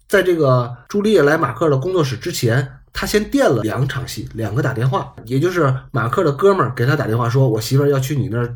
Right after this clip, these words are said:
拿录像带，就是你别老耷拉一个臭脸，你对我媳妇儿好一点。”接下来就是朱丽叶给这个马克打电话说：“我要去你那儿取录像带。”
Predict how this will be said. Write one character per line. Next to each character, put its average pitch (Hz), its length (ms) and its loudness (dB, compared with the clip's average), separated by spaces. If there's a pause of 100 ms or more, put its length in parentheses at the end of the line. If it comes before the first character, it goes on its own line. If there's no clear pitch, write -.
拿 110 160 -6
录 135 140 2
像 131 120 4
带， 135 240 0 (140)
就 131 100 0
是 131 60 6
你 143 80 6
别 151 300 0
老 113 240 -2
耷 139 320 -2
拉 135 80 0
一 135 80 4
个 135 80 2
臭 131 220 0
脸， - 180 -4 (140)
你 107 160 -6
对 147 160 -2
我 110 100 2
媳 - 120 -4
妇 135 60 4
儿 131 60 4
好 123 220 -4
一 120 40 0
点。” 123 140 -2 (340)
接 202 160 4
下 190 100 0
来 120 180 0
就 127 100 4
是 120 260 0 (160)
朱 196 140 2
丽 226 120 4
叶 185 120 4
给 117 160 -2
这 120 100 -4
个 117 60 0
马 113 120 -4
克 - 120 -4
打 - 120 -6
电 107 140 -6
话 113 160 -2
说 143 220 2
：“我 110 140 2
要 127 120 0
去 135 160 -2
你 120 60 2
那 120 100 2
儿 135 80 4
取 127 160 0
录 117 100 0
像 135 140 4
带。” 147 300 -2